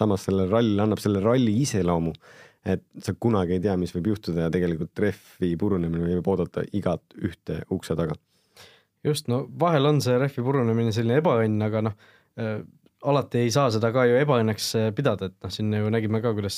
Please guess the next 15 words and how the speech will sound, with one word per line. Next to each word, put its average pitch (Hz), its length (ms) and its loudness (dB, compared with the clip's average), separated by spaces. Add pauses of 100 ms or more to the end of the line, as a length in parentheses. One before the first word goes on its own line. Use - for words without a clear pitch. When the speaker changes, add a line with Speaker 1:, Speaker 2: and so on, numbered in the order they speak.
Speaker 2:
siin 104 260 -4
Latvalad 101 380 -4
ja 107 100 -2
asjad 104 220 -2
võtsid 107 240 -8
nagu 110 300 -4 (100)
süü 147 320 2
omaks 127 240 -2
selles 104 240 -4
suhtes, 98 240 -10
et - 300 -20 (340)
tegid 113 240 0
vea, 117 180 2
et 92 140 -8
siin 104 240 -4